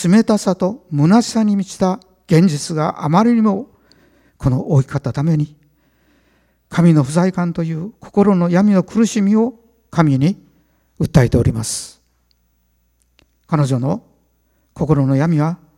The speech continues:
私たちに彼女の隠された信仰的苦しみの深さと、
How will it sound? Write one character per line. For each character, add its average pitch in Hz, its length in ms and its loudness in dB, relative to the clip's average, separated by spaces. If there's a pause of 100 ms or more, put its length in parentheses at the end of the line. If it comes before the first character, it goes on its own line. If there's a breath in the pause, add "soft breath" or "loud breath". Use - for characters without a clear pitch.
(540)
私 185 280 2
た 214 120 4
ち 202 80 0
に 135 180 -2 (1500)
彼 208 240 4
女 160 120 6
の 143 140 4
隠 180 120 0
さ 214 180 0
れ 196 120 0
た 190 180 -2
信 226 300 0
仰 226 180 2
的 202 240 -6
苦 208 180 -6
し 202 140 -8
み 208 80 -2
の 185 140 -2
深 - 240 0
さ 160 160 0
と、 - 100 -20